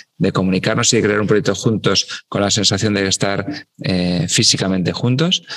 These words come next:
eh, me parece ya de saque una posibilidad tremenda.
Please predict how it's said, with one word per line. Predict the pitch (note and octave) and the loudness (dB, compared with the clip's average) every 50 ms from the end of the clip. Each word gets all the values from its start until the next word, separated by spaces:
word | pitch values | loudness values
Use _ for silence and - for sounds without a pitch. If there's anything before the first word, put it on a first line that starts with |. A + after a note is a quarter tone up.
| - - _ _ - | -16 -16 _ _ -8
eh, | - G2+ F#2 | -6 -4 -2
me | F#2 F#2 F2 | 0 0 0
parece | - F#2+ F2 - - A#2 A2+ A2 A#2 C#3 B2+ | 0 -2 -2 0 0 0 0 0 -2 0 0
ya | B2+ A#2+ G#2 | 2 2 2
de | A2 | 2
saque | G#2+ - A#2+ A2+ - C3+ C3+ D3+ D3 - - - - _ _ _ | 2 2 0 0 0 0 0 0 -2 -4 -10 -18 -18 _ _ _
una | - G2+ G2+ G#2+ G#2+ | -2 0 0 0 0
posibilidad | - A2+ - - G2 G#2 A2 A#2+ | 0 0 0 2 2 0 0 0
tremenda. | - - F2+ G#2 A#2+ B2 - - | -2 -2 0 2 0 0 0 -2